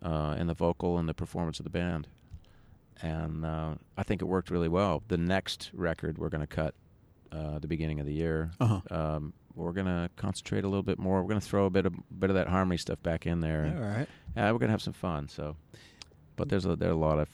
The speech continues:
Speaker 1: lot of fun little plans for that record.
Speaker 2: Nice. With, with this record, you know, y-, your, your last couple records have certainly had different release styles. You know, the Truckies obviously had their way,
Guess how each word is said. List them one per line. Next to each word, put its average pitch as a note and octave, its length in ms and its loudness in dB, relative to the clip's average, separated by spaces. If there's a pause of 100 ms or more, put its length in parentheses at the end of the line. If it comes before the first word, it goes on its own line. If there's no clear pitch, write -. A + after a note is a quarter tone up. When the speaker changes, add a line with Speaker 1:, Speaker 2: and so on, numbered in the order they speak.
Speaker 1:
lot E2 160 0
of D2+ 60 -2
fun D#2+ 200 -2
little C#2+ 140 0
plans C#2+ 340 -2
for - 100 -6
that C#2+ 160 -2
record. C#2 320 -8
Speaker 2:
Nice. - 480 -14 (200)
With, C#3+ 320 6
with C3+ 200 4
this D3+ 180 6
record, A2+ 240 6
you A#2 60 8
know, G2 80 8
y-, F#2 60 6
your, G2+ 420 4
your A#2 140 6
last A#2 260 4
couple G#2+ 280 4
records F#2+ 580 0
have G2 500 -2 (200)
certainly A#2+ 320 4
had A2+ 220 0
different A2 340 0
release G2 380 0
styles. - 600 -4 (100)
You A#2+ 120 -2
know, F#2 120 -4
the F2 100 -8
Truckies A2 380 2
obviously G2+ 280 0
had G2 160 0
their A2+ 140 6
way, G2+ 280 4